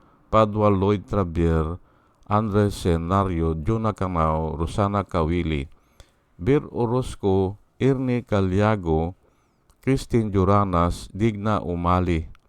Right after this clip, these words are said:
Julie Antan, Jose Labir Niabot, Andy Gimpaw, User G H, R C Guillermo, Joseph Angelo, Myra Medina, Rafael Aquilato, Mayit Hincio, Dio Yanong, Bilya Laguinio,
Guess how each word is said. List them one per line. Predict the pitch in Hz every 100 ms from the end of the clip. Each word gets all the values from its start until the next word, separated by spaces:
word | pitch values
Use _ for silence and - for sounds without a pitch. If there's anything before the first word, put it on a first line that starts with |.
| _ _ _ _ _ _ _ _ -
Julie | 90 117 117 113
Antan, | 101 92 107 107 113 123 127 123 _ _ -
Jose | 104 - 117
Labir | 107 95 95 107
Niabot, | 95 92 101 104 95 101 - -
Andy | 98 101 90 95
Gimpaw, | 85 101 98 - 87 85 -
User | 92 110 - 104 85
G | 76 92 67
H, | 87 - - - - - _ _ -
R | - 117
C | - 107
Guillermo, | 92 85 85 101 90 87 85
Joseph | 78 104 117 120 -
Angelo, | 95 104 101 85 85 73
Myra | 95 107 104
Medina, | 95 82 80 95 87 80 82 - _ _ _
Rafael | 90 90 90 76 107 73
Aquilato, | 90 - 85 87 92 92 76 73 _ - _ _ 92
Mayit | 92 113 117 -
Hincio, | 113 110 - 101
Dio | 85 107 110 107 101 76
Yanong, | 95 104 95 87 82
Bilya | 104 104 104 104 98
Laguinio, | 85 82 90 90 85 80 80